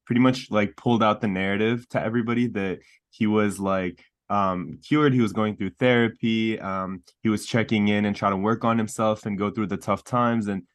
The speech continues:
especially because, like, the N B A has been releasing this huge narrative about, like, mental health awareness and just being in tune with your mental health specifically.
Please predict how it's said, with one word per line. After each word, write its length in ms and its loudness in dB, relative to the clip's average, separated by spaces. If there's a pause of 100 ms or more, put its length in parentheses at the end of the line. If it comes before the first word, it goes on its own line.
(120)
especially 460 0
because, 380 0
like, 200 0
the 140 -4
N 180 -2
B 140 -2
A 60 0
has 140 -4
been 180 -4
releasing 500 -4
this 180 -6
huge 300 -2
narrative 460 0
about, 340 0
like, 200 -2
mental 360 -4
health 300 0
awareness 720 0 (320)
and 160 -4
just 240 -6
being 360 2
in 260 0
tune 360 -2
with 160 -2
your 100 -2
mental 340 -2
health 240 -4
specifically. 840 0